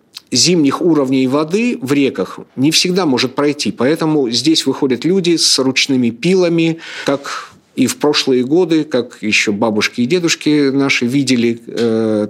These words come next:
так-, такие способы борьбы, они пилят этот лед. Очень хорошо себя показывает, в частности, в Якутии, это чернение льда.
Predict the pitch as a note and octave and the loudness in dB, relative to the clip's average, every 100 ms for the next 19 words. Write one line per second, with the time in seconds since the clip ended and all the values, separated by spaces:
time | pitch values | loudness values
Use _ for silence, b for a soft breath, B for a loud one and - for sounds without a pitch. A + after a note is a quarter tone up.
0 | - B2+ - - C3+ - D3 B2 - D3 | -4 -6 -6 -4 -4 0 2 2 2 0
1 | C#3 C3 B2+ B2 C3 B2+ C3 C3 B B | 0 0 0 0 0 0 -2 -2 B B
2 | B G3 A#3+ A#3+ F3 D3+ B2 A#2+ A#2 F2+ | B 0 0 2 2 2 0 -2 -2 0
3 | D#2 - - - A#3+ - E3+ C#3+ C#3+ D3+ | -2 -4 -2 0 2 2 0 0 -2 0
4 | - F#3+ - D3 D#3 D3+ C3 D#3+ C3+ B2 | 0 0 0 0 -2 -2 -4 -2 0 0
5 | A#2 A#2 - - - - - - D#3+ - | 0 -4 -10 -10 -8 -2 0 2 0 0
6 | B2 - A2+ A2+ C3 - C3+ - C#3+ C3+ | -2 -2 -2 0 -2 0 0 2 2 2
7 | C3 C#3+ D3 - D3+ C3 A#2+ F#2+ F2 D#2+ | 0 -2 0 -2 -2 0 0 0 -2 -4
8 | D#2+ D#2 C2 | -4 -6 -10